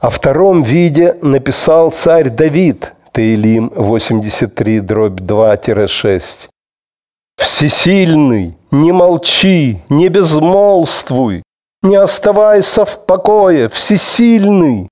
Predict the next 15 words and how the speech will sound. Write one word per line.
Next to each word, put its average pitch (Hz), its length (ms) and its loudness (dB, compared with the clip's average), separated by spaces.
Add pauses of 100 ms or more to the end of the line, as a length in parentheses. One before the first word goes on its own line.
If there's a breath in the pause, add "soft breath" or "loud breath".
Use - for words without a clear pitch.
(440)
ибо 123 240 0
вот 123 560 -2
враги 120 580 -2
твои 135 480 -2
шумят, 147 760 0 (320)
ненавидящие 165 1120 0
тебя 160 440 2
голову 151 640 0
подняли, 127 880 -2 (380)
против 151 580 -2
народа 151 580 0
твоего 156 540 0
составили 156 840 0
коварный 156 680 2
заговор, 135 760 0